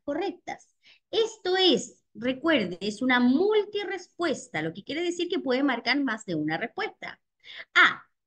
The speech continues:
Debe ir siempre sentado en el asiento delantero. B. Debe ser mayor de treinta y cinco años solamente.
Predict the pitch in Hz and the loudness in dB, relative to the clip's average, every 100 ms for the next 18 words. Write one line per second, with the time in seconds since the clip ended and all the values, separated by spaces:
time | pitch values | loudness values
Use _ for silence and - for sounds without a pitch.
0 | _ - 262 403 403 370 349 - 403 508 | _ -2 2 4 6 4 2 -2 0 0
1 | 508 480 370 294 - 320 359 330 247 214 | -2 -4 0 0 2 2 4 2 2 -2
2 | 220 226 262 269 302 339 180 - _ _ | -4 -4 -4 -2 0 0 -4 -10 _ _
3 | _ - 208 339 - - 202 208 214 214 | _ -8 6 6 6 -4 -6 -2 0 -2
4 | 202 185 165 156 180 247 269 254 214 160 | -4 0 0 0 -4 -2 -4 -4 -4 -6
5 | - 180 175 170 160 165 202 208 285 320 | -6 -6 -4 -4 -4 -2 -2 -2 0 2
6 | 359 208 - | 4 2 0